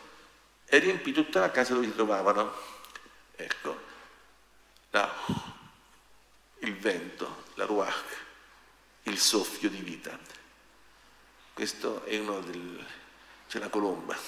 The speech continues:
che, eh, dice che il soffio è ancora più bella per esprimere quello che fa lo spirito.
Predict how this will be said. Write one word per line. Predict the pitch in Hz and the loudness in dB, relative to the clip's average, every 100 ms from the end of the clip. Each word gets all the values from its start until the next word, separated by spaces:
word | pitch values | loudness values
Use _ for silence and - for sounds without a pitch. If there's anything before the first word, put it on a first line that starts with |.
| - - - - - - | -10 -12 -18 -20 -18 -10
che, | 90 - | -8 -6
eh, | 104 98 95 92 95 95 95 | -6 -4 -4 -6 -6 -6 -8
dice | 95 107 104 95 - | -6 -2 -2 -2 -6
che | 101 107 - - 90 - | -4 -2 -4 -8 -14 -14
il | - | -10
soffio | - 147 165 - | 0 2 2 0
è | |
ancora | 95 - 92 | 0 -2 -2
più | 104 | -4
bella | - 143 73 76 - - - - - | 0 0 0 -6 -10 -16 -20 -20 -10
per | - 107 | -2 0
esprimere | 107 - - 113 104 95 - - - - - - - - | 2 0 -4 -2 0 -2 -4 -10 -16 -20 -20 -20 -20 -12
quello | - 117 | -2 0
che | 104 | 0
fa | 101 107 | 0 0
lo | 101 | 0
spirito. | - - 92 82 - | -2 -4 -10 -8 -8